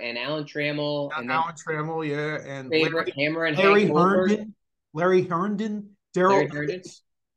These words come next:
Speaker 1: Hammer and Hank Goldberg, you kidding me?
Speaker 2: Yeah, yeah, yeah.
Speaker 1: Back in the day.
Speaker 2: Greenberg.
Speaker 1: Um,
Speaker 2: Hank.
Speaker 1: but, um, Willie Hernandez, former, former, uh,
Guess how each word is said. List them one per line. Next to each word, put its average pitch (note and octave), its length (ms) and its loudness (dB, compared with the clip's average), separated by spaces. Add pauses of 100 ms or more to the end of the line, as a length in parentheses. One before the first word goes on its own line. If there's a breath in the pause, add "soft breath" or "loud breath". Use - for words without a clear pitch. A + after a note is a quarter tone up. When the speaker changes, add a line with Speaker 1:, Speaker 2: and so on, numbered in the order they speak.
Speaker 1:
Hammer F3+ 360 -2
and D#3+ 100 -2
Hank E3+ 240 -4
Goldberg, E3 480 -2
you D3+ 120 -6
kidding E3+ 220 -6
me? G#3+ 300 -6 (180)
Speaker 2:
Yeah, B2+ 300 -6
yeah, C3 240 -8 (320)
yeah. A#2+ 140 -16 (200)
Speaker 1:
Back C3+ 220 -10
in D3+ 40 -8
the C#3+ 80 -6
day. C#3+ 280 -4
Speaker 2:
Greenberg. E3 360 2
Speaker 1:
Um, - 340 -6 (340)
Speaker 2:
Hank. E3 300 0 (540)
Speaker 1:
but, D3 80 -6
um, C#3+ 560 -4 (560)
Willie D#3 300 0
Hernandez, D#3 720 -4
former, C#3+ 320 -4 (260)
former, C#3+ 540 -4
uh, B2+ 260 -4